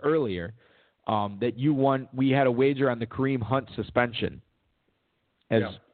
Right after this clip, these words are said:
Speaker 1: I, I don't wanna say as morbid as that seems, as ridiculous and insensitive as that seems.
Speaker 2: It's not our fault he
Speaker 1: I,
Speaker 2: got suspended.
Speaker 1: I said that it would be more than eight and a half games. You said it would be less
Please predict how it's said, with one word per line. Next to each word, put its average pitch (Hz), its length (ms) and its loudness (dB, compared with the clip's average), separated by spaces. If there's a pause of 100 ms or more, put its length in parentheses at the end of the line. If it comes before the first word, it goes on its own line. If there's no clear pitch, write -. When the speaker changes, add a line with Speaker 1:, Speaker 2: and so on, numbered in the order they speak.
(360)
Speaker 1:
I, 127 40 -6
I 117 240 -4
don't 120 100 2
wanna 117 140 0
say 113 100 4
as 101 120 0
morbid 113 420 2
as 98 100 -4
that 104 160 -4 (100)
seems, 101 280 -6 (120)
as 104 180 0 (1120)
ridiculous 117 680 2
and 107 120 -2
insensitive 107 580 -2
as 92 120 -8
that 95 240 -6
seems. 98 320 -4
Speaker 2:
It's - 140 -16
not 135 100 -6
our 135 140 2
fault 98 240 -6
he 107 60 0
Speaker 1:
I, 143 80 4
Speaker 2:
got - 100 -18
suspended. 101 320 -8
Speaker 1:
I 160 200 4 (120)
said 165 200 2
that 151 140 4
it 151 80 2
would 139 140 -2
be 131 120 0
more 139 340 2
than 143 160 -2
eight 135 240 0
and 123 80 -2
a 110 40 -4
half 123 300 0
games. 127 360 0
You 120 200 -2
said 120 120 4
it 117 40 4
would 113 140 2
be 107 120 -2
less 110 320 0